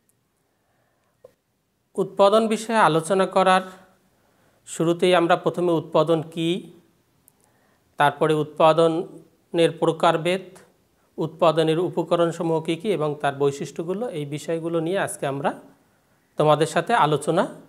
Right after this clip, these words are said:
করব। তা প্রথমে আসি আমরা উৎপাদন। উৎপাদন হচ্ছে হলো আমাদের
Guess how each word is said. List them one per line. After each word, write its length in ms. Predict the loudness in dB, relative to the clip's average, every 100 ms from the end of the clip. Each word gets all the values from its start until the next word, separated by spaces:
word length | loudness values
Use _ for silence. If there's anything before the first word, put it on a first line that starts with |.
| _ -4
করব। 360 | -4 -4 -12 -16 _ _ _ _ _ _ _ _ _ _ _
তা 80 | -2
প্রথমে 400 | 0 2 4 4
আসি 280 | 4 2 2
আমরা 300 | 2 4 4
উৎপাদন। 600 | 4 0 2 2 2 -6 -12 -20 _ _ _ _ _ _ _ _ _ _ _ _
উৎপাদন 580 | 0 0 2 4 6 4 0 -8 -18
হচ্ছে 340 | -4 -4 -2 -2
হলো 320 | -2 2 0 0 -10 -20 _ -4 -2 -4 -10 -20 _ _ _ _ _ _
আমাদের 400 | 0 2 4 4